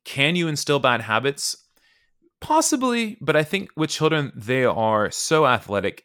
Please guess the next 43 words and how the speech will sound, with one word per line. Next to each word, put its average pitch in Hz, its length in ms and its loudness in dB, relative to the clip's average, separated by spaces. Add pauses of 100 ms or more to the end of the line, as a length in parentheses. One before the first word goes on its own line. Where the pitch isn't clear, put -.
and 95 140 -6
they 95 80 -4
develop 117 540 0
and 87 120 -8
they're 85 120 -8
growing 110 460 -2
over 90 220 -4
time 107 500 -4 (100)
that 92 280 -4 (460)
I 107 100 -4
think 120 300 -10 (200)
if 143 340 -2
the 113 120 -2
environment 104 440 0
is 85 80 -10
positive 117 680 -4 (120)
and 87 280 -8
they 107 200 -2
want 101 340 -6 (100)
to 95 380 -6
progress 98 460 -4
in 92 80 -10
the 87 60 -8
game 87 240 -8
themselves, 113 920 -4 (540)
whether 123 220 2
you 120 160 0
say 120 240 0
something 107 320 -6
wrong 98 320 -2
or 87 80 -4
not, 113 480 -2
I 95 100 -6
think 101 280 -12
they 92 100 -6
can 90 180 -10
actually 90 420 -4
outgrow 90 380 -4
it. - 100 -4
That's - 200 -8
my 85 100 -6
personal 104 540 -4
opinion. 131 580 -8